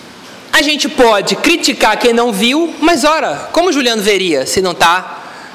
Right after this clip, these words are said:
na perspectiva, na sua, da sua perspectiva não dá pra perceber o problema. A melhor pessoa pra perceber o problema é Lucas, ok?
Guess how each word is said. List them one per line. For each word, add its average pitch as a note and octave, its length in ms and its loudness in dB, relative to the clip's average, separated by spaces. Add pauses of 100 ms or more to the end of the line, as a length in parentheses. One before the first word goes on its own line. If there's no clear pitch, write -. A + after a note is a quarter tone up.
(140)
na D#3+ 140 2
perspectiva, D#3 800 0
na F3 160 0
sua, A3+ 260 0 (300)
da E3+ 100 4
sua A3+ 160 0
perspectiva G3 540 0
não F#3+ 80 2
dá F#3 80 2
pra E3 100 -4
perceber D#3 260 0
o C#3 40 0
problema. B2 400 -4 (120)
A G#3 40 -2
melhor F4+ 160 2
pessoa E4+ 160 -4
pra D#4 100 0
perceber C4 220 -2
o B3 60 0
problema C4 260 0
é - 20 0
Lucas, B3+ 400 -8 (520)
ok? C#4 340 0